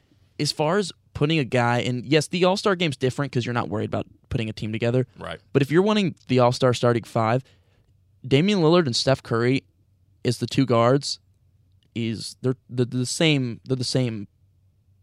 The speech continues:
Speaker 1: type of player, in my opinion. They're the, they're scorers first,
Speaker 2: Yes.
Speaker 1: primarily. Luka gives that aspect of facilitating, facilitating the court. And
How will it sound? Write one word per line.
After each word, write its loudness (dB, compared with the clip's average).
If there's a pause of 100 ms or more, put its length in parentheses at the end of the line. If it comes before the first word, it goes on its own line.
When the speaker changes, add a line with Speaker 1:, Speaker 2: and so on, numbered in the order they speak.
(380)
Speaker 1:
type -6
of -18
player, -8
in -14
my -12
opinion. -14
They're -6
the, -14 (180)
they're -4
scorers 2
first, -6
Speaker 2:
Yes. -14
Speaker 1:
primarily. -6 (420)
Luka 2 (120)
gives 4
that 0
aspect -6
of -10
facilitating, -8 (160)
facilitating -4 (480)
the -6
court. -2 (360)
And 0